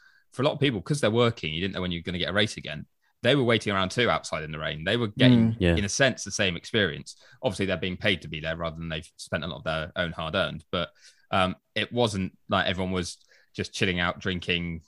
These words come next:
Speaker 1: like, hot drinks in the warm all the time and thinking, "Oh, never mind." Like,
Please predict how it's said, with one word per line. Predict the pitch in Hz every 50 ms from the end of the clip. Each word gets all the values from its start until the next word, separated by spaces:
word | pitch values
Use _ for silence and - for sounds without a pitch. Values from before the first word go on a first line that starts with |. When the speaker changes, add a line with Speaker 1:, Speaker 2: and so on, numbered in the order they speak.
| _ _ -
Speaker 1:
like, | 101 87 -
hot | - 101 - -
drinks | - 98 92 - - - - -
in | - 90
the | 90
warm | 90 95 98 92 90 90
all | 90 87
the | 80 82
time | - 92 92 87 87
and | 85 -
thinking, | 90 82 78 - 87
"Oh, | 87 85 85
never | 80 78 76 82
mind." | 82 92 87 73 73 76 73 - -
Like, | - 85 85 87